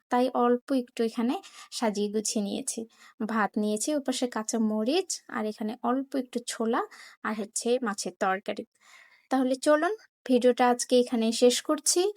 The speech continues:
আজকের ভিডিওটা কেমন লাগলো তা অবশ্যই কমেন্টে জানাবেন, আর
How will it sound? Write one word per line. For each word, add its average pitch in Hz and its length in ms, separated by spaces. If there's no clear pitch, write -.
আজকের 254 340
ভিডিওটা 247 360
কেমন 226 360
লাগলো 220 400
তা 269 180
অবশ্যই 220 520
কমেন্টে 196 400
জানাবেন, 208 420
আর 226 80